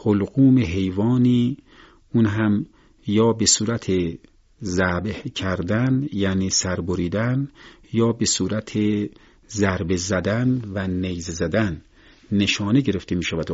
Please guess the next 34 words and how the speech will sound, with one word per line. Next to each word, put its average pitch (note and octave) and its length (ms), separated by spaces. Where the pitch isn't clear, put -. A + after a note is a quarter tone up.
قطع F#2+ 400
می‌شود، A#2 580
به G2+ 60
او A#2 220
گفته - 340
می‌شود F#2+ 400
نحر. F2+ 440
اما E3+ 440
در C#3+ 280
اصطلاح C#3+ 640
عموماً C3 460
به D3 220
کشتن A#2+ 440
شتر G2+ 540
که A2 100
اون G#2 140
هم G2+ 320
با G2+ 380
نیزه F#2+ 480
زدن G2+ 420
و F#2+ 100
خنجر F2+ 480
زدن F2+ 440
به G2+ 100
گودی G#2 640
بالای F2+ 540
سینه G2+ 500
و F2+ 140
زیر G2 380
گردن E2+ 460
او E2+ 240
هست F#2 320
زده F2+ 260
می‌شه، C#3+ 500